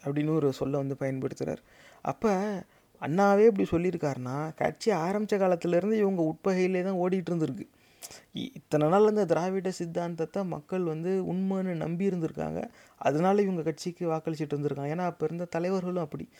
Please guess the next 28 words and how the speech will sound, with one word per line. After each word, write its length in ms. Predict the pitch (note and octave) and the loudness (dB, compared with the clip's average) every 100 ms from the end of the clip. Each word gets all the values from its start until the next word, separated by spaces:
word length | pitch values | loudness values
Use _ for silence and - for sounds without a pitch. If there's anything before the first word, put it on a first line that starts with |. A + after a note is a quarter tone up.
| - _ | -20 _
அண்ணா, 320 | - D3+ D#3 | -8 -4 -4
கலைஞர், 400 | D3+ D3 D3 D#3 | -2 -4 -2 -2
இந்த 180 | D3 D3 | -2 -4
மாதிரியான 320 | D3 D3+ D3+ | -2 -4 -4
தலைவர்களின் 560 | C#3+ C#3+ D3+ D#3 D3 C#3 | -4 -2 0 0 -2 -2
முகத்துக்கு 460 | C#3+ E3+ F3 G3+ | -4 -4 -4 -2
வாக்கு 300 | F#3+ E3+ D#3+ | 0 0 0
வந்து 340 | D#3+ D3+ D#3+ D3 | -4 -2 -2 0
விழுந்து, 280 | C#3 C#3 - - - - | -2 -4 -8 -16 -14 -4
இன்னைக்கு 340 | D#3+ G3+ G#3 | 4 4 6
தேதியிலையும் 400 | G3+ G3 G3 G#3 | 4 6 4 4
இந்த 200 | G#3 E3+ | 2 2
கட்சிக்கு 400 | D#3 D#3 F#3+ E3+ | 2 0 -2 -2
வாக்கு 260 | D3+ D#3 D3 | -4 -4 -4
கிடைச்சா, 380 | C3 - B2+ - - - - | -4 -2 -4 -6 -14 -20 -8
அந்த 360 | A#2 D3+ F#3 | -2 0 0
தலைவர்களின் 720 | F#3+ E3+ F#3 G3 F3+ E3+ E3+ D3+ | 0 0 2 2 2 0 0 -2
முகத்துக்காக 460 | D#3+ - D#3+ D3 | -2 -2 0 0
தான் 160 | D3 D3+ | -2 -2
கிடைக்குமே 360 | C3+ C3+ C#3 | -4 -2 -4
தவிர 220 | B2+ C3+ D3 | -2 0 2
வேற 200 | C#3 C3+ | 2 0
எதுக்காக 360 | C3+ D#3+ D#3 | 0 -2 -2
கிடைக்க 260 | D3 C#3 C#3+ | -2 -4 -2
போறதில்ல. 440 | C3 B2 B2+ C3 - - - - | 0 0 -2 -4 -6 -18 -10 -2
அது 200 | C3+ C#3 | 0 2
வேற 260 | C3 D#3 | 2 2
கதை. 220 | C#3 C#3 | 0 0